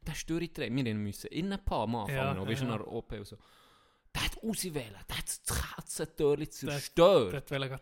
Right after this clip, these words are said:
Speaker 2: töten.
Speaker 1: Der hat um mich wollen, ga, ga, einfach raus wollen.
Speaker 2: Ja.
Speaker 1: Und jetzt ist es so gewesen, dass meine Mär hat immer, ähm,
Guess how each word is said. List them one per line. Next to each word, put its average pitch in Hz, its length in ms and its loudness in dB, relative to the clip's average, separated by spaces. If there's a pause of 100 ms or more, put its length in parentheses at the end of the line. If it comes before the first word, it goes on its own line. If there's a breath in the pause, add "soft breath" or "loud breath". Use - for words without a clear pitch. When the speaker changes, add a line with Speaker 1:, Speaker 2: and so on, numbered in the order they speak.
Speaker 2:
töten. 139 400 -4
Speaker 1:
Der 151 80 -2
hat 139 120 -2
um 190 80 2
mich 180 100 0
wollen, 131 240 2
ga, - 240 -8
ga, - 340 -10 (220)
einfach - 240 -6
raus - 200 -4
wollen. 294 420 -6
Speaker 2:
Ja. 139 300 -8 (280 loud breath)
Speaker 1:
Und 135 140 -6
jetzt 180 200 -8
ist - 160 -8
es 120 120 -8
so 143 160 -4
gewesen, 147 220 -8
dass 117 220 -8 (380)
meine 123 300 -8
Mär 113 280 -8 (1080)
hat 95 260 -14
immer, 131 420 -4 (120)
ähm, 92 480 -12